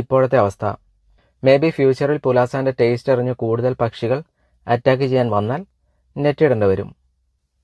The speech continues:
ഇപ്പോൾ അത്രയ്ക്ക് അറ്റാക്ക് ഇല്ലാത്തതുകൊണ്ട് നെറ്റൊന്നും ഇട്ടിട്ടില്ല. പുലാസാൻ ഓപ്പൺ ചെയ്യേണ്ടത് ട്വിസ്റ്റ് ഓപ്പൺ ആണ്. ഇതുപോലെ. പുലാസാൻ ഫ്ലഷ് നല്ല തിക്കാണ്, നല്ല ജ്യൂസിയുമാണ്. പുലാസാൻ്റെ ഫ്ലഷ്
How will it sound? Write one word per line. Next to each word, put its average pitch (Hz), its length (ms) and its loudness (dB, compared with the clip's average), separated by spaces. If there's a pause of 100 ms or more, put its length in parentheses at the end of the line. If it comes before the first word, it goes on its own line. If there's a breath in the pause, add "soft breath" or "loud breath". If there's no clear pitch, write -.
(160)
ഇപ്പോൾ 143 200 4
അത്രയ്ക്ക് 165 400 0
അറ്റാക്ക് 139 300 0
ഇല്ലാത്തതുകൊണ്ട് 131 480 -2 (540)
നെറ്റൊന്നും 135 380 2
ഇട്ടിട്ടില്ല. 101 360 -6 (840)
പുലാസാൻ 143 500 2
ഓപ്പൺ 135 280 -2
ചെയ്യേണ്ടത് 123 340 -4 (180)
ട്വിസ്റ്റ് 151 320 0
ഓപ്പൺ 107 240 -2
ആണ്. 104 140 -6 (680)
ഇതുപോലെ. 120 340 4 (680)
പുലാസാൻ 170 440 4
ഫ്ലഷ് 160 320 2
നല്ല 147 240 2
തിക്കാണ്, 139 400 0 (140)
നല്ല 131 140 2 (100)
ജ്യൂസിയുമാണ്. 120 580 -2 (560)
പുലാസാൻ്റെ 151 560 2
ഫ്ലഷ് 143 260 -4